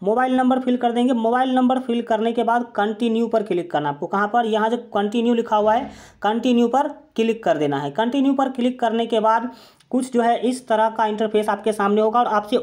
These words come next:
ओटीपी मांगा जाएगा। तो ओटीपी अगर आप ये मोबाइल दिए होंगे तो इसी पे आ जाएगा और ऑटोमेटिक वो सिलेक्ट कर लेगा, ठीक है। ऑटोमेटिक सिलेक्ट कर लिया ओटीपी, या फिर आप खुद भी क्या कर सकते हैं, ओटीपी दे सकते हैं। हम एक बार इसको पहले भी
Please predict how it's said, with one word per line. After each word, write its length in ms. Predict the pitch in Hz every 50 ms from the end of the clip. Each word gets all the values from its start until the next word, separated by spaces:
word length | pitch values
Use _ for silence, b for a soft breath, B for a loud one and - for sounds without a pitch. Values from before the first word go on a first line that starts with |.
| - 214
ओटीपी 460 | 220 226 220 226 262 254 254 247 220
मांगा 260 | 202 190 185 180 175
जाएगा। 260 | 156 151 147 143 151 160
तो 100 | 180 -
ओटीपी 420 | - 220 233 233 269 262 254 269 262
अगर 200 | 247 240 247 247
आप 160 | 240 240 233 233
ये 120 | 226 240 240
मोबाइल 280 | 233 240 240 240 240
दिए 120 | 220 240 240
होंगे 220 | 247 247 247 247
तो 100 | 247 220
इसी 180 | 214 214 240 240
पे 80 | 240
आ 100 | 233 226
जाएगा 220 | 226 233 226 240 240
और 80 | 226
ऑटोमेटिक 520 | 226 208 226 226 220 226 226 - 240 208 208
वो 140 | 233 294 320 -
सिलेक्ट 400 | - - 190 175 180 175 175 -
कर 160 | - 160 147
लेगा, 180 | 143 143 147
ठीक 200 | 143 - 226 -
है। 60 | - - B B B B B B -
ऑटोमेटिक 380 | 208 226 240 247 240 - 247 254
सिलेक्ट 280 | - 247 254 254 254
कर 100 | - 254
लिया 160 | 247 254 247 240
ओटीपी, 380 | 247 247 254 254 277 285 277 B B B B B
या 100 | 202 220
फिर 160 | 226 - 277 254
आप 180 | 240 233 262 240 - - - - - -
खुद 220 | - - 254 208
भी 200 | 226 208 214 277
क्या 180 | 269 - 240 208
कर 120 | 208 214
सकते 260 | 202 208 208 208 - 233
हैं, 80 | 226
ओटीपी 400 | 208 202 202 220 208 214 269 302 302 - - - -
दे 120 | 196 196
सकते 320 | 190 190 - - - 156 143
हैं। 160 | 143 147 156
हम 140 | 196 226 226
एक 200 | 240 262 262 233
बार 160 | 269 269 262
इसको 220 | 262 262 - 277 269
पहले 300 | - 233 220 226 247 247
भी 180 | 247 277 269